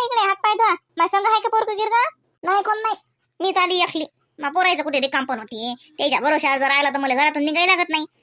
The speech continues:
त्याच्यापेक्षा आपण आपल्या सोय घ्या. वाटलं तर उड निघाला आपलं. बोला, वंस, काय म्हणता? काय म्हणते दिवाळी? मजेत. <laughs> माय दिवाळी काय माय?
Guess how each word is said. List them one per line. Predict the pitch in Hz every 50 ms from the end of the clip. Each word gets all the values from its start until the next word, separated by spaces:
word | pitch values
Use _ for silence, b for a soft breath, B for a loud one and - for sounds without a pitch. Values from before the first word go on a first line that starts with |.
| _ _ -
त्याच्यापेक्षा | 339 349 349 320 311 311 302 - 269 220 208 214 269 277 294
आपण | 302 277 302 311
आपल्या | 320 311 302 294 285 294
सोय | 311 285 269
घ्या. | 277 330 349 381 359 - - _ _ _ _ _ _ _ -
वाटलं | 277 294 - 277 277
तर | 262 285 269 262
उड | 262 285 294
निघाला | 277 311 311 285 277 269 269
आपलं. | 269 269 285 - 240 214 220 - _ _ _ _ _ _ _ _ _ _ _ _ -
बोला, | 269 262 311 180 - - _ _ _ _ _ _ -
वंस, | 294 294 269 277 262
काय | 247 - _ _ _ - 320 302 277
म्हणता? | 277 262 254 294 - _ _ _ _ _ _ _ _ _ _ _ _ _ -
काय | 285 285
म्हणते | 285 302 285 294 269
दिवाळी? | 254 320 320 330 349 349 359 403 - _ _ _ _ _ _ 277
मजेत. | 262 302 403 494 571 539 571 587 571 539 - _ _ _ _ _ _ -
<laughs> | 320 311 - 277 254 254 B B 370 415 403 381 359 330 B B _
माय | - 330 415 381
दिवाळी | 285 254 285 285 277 254
काय | 254 320 311 311 339
माय? | 381 466